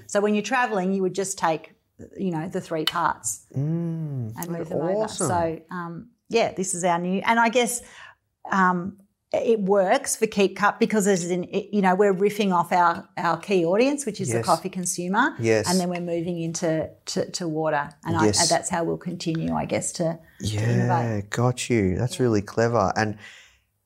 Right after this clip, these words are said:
Speaker 2: how did you come up with that idea? How much testing did you do? How much of the speaking of the audience did you do or existing customer base? Talk me through that.
Speaker 1: Did
Speaker 2: How did you
Speaker 1: none of
Speaker 2: test?
Speaker 1: that. So
Speaker 2: <laughs> Okay.
Speaker 1: Did no,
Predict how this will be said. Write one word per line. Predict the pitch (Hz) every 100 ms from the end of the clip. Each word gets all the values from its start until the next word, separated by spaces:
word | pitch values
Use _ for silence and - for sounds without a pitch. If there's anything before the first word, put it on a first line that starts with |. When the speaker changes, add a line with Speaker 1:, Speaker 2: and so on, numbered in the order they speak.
| -
Speaker 2:
how | - 143
did | 151
you | 127
come | - - 127
up | 139 -
with | 139 -
that | 143
idea? | 139 131 123 135 139 143 143
How | 131 123
much | 113 98 -
testing | - 127 127 - 139
did | 135 139 143
you |
do? | 135 139 139 135
How | 131
much | 107 104 -
of | 87
the | 98
speaking | - - 110 110 101
of |
the | 95 -
audience | 107 127 139 139 139
did | 139 139
you | 139
do | 135 143 139 135
or | 104
existing | 92 - 123 - 135
customer | - 139 143 135
base? | 135 131
Talk | - 147 147
me | 151
through | 147 123
that. | 123 101
Speaker 1:
Did |
Speaker 2:
How | 127
did | -
you |
Speaker 1:
none | 208 190
of |
Speaker 2:
test? | 170 247 - _ _ - 175
Speaker 1:
that. | 247 - 349 403 - 392 - 403 - 427 427 539 415 - 415 - 226 -
So | -
Speaker 2:
<laughs> |
Okay. | 151 147 240 349 - - -
Speaker 1:
Did | 254
no, | 240 269 277 262